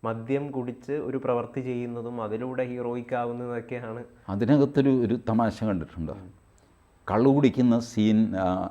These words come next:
Speaker 2: ഇത് വരുമ്പോൾ സിനിമയിൽ "മദ്യം ആരോഗ്യത്തിന് ഹാനികരം" എന്ന് പറഞ്ഞ് എഴുതി കാണി. ഇതെന്ത് മോക്ഷത്തിനാണ്? നമ്മൾ സിനിമ കണ്ടുകൊണ്ടിരിക്കുന്നു, സിനിമയിലാണ് അവർ കള്ളു കുടിക്കുന്നതെന്ന് അറിയാം, എന്നിട്ട് ഈ വാണിംഗ് കൊ-, കൊടുക്കേണ്ട ആവശ്യം എന്താ?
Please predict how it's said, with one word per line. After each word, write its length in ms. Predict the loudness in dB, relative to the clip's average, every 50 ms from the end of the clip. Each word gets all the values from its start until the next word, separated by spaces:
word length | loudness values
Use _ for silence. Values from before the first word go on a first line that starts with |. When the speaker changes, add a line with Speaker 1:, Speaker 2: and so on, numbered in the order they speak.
| -6 -4
Speaker 2:
ഇത് 180 | -2 0 0
വരുമ്പോൾ 540 | 0 2 2 2 2 2 2 2 0 0 -2 -2 -8 -8 -2
സിനിമയിൽ 420 | 0 2 2 4 2 2 0 -2 -4 -12 -20 -20 -20 -10 -2 2
"മദ്യം 520 | 2 4 4 4 4 6 6 6 6 2 2
ആരോഗ്യത്തിന് 680 | 2 4 6 6 6 4 4 2 0 0 2 0 0
ഹാനികരം" 580 | 0 -2 -4 -2 0 0 2 2 2 0 -2 -4 -10 -16 -20 _ -10
എന്ന് 140 | -6 -4 -2
പറഞ്ഞ് 320 | -2 -2 -2 -4 -4 -6 -8 -8 -6
എഴുതി 280 | -4 -2 0 -2 -2 -4 -6
കാണി. 200 | -8 -10 -10 -12 -16 -18 -20 _ _ -6
ഇതെന്ത് 360 | 2 6 6 6 8 8 6 6
മോക്ഷത്തിനാണ്? 760 | 8 8 6 4 4 2 0 0 2 2 2 2 2 -2 -6 -8 -10 -18 -20 _ _ _ _ _ _ _ _ _ _ _ _ _ _ _ _ _ 0
നമ്മൾ 260 | 2 4 6 6 6
സിനിമ 320 | 6 6 4 4 4 6 8
കണ്ടുകൊണ്ടിരിക്കുന്നു, 840 | 8 8 8 8 6 6 6 6 4 4 2 2 0 0 -2 -4 -6 -12 -20 -20 -20 -20 -20 -20 -20 -8 0
സിനിമയിലാണ് 720 | 2 4 4 4 6 6 8 10 12 12 12 12 10 8 6
അവർ 240 | 6 6 6 6 8
കള്ളു 220 | 8 8 8 8
കുടിക്കുന്നതെന്ന് 560 | 6 4 4 4 4 4 4 4 4 4 4
അറിയാം, 320 | 4 4 4 2 0 -2 -4 -8 -18 -20 _ _ 2
എന്നിട്ട് 340 | 4 6 6 6 6 6 6
ഈ 80 | 4 6
വാണിംഗ് 480 | 6 6 8 8 8 8 6 6 2
കൊ-, 300 | 2 0 -2 -2 -2 -6
കൊടുക്കേണ്ട 360 | -4 -2 -2 -2 0 2 4 4
ആവശ്യം 360 | 4 4 2 -2 -6 -8 -8
എന്താ? 140 | -8 -8